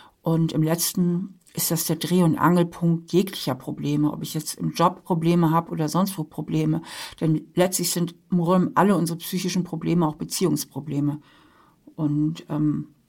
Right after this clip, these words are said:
Jobprobleme haben ganz, ganz viel eben mit unserem eigenen Selbstwertgefühl zu tun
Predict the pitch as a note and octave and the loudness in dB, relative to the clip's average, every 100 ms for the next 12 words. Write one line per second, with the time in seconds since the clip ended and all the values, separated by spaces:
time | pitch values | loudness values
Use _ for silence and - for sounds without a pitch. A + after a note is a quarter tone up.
0 | _ F#3 F#3 - E3 D#3+ E3+ E3 D#3+ D#3+ | _ 0 0 -2 -2 2 2 2 2 0
1 | D#3 D#3 E3 E3+ D3+ - F#3+ F3 F3 E3 | 0 0 -2 0 0 2 2 2 4 2
2 | D#3+ F3+ D#3+ D3+ - E3 E3+ D#3 D3+ E3 | 2 0 0 0 2 2 4 4 2 0
3 | - G3+ G3 F#3+ - G3 - F#3 - G3 | 0 -2 -2 -6 -4 -4 -4 -6 0 0
4 | F#3+ | 0